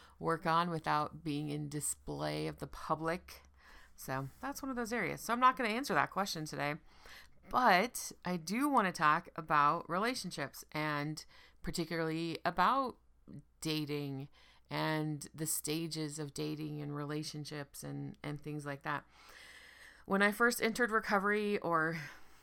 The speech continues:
yeah, when I got into, into recovery, my therapist almost immediately had me start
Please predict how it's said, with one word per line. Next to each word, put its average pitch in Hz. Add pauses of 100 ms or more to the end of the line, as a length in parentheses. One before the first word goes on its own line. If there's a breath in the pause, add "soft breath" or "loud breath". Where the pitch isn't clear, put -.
(380 loud breath)
yeah, 147
when 160
I 156
got 160
into, 160 (220)
into 165
recovery, 151 (680 soft breath)
my 165
therapist 160
almost 165
immediately 170
had 160
me 156
start -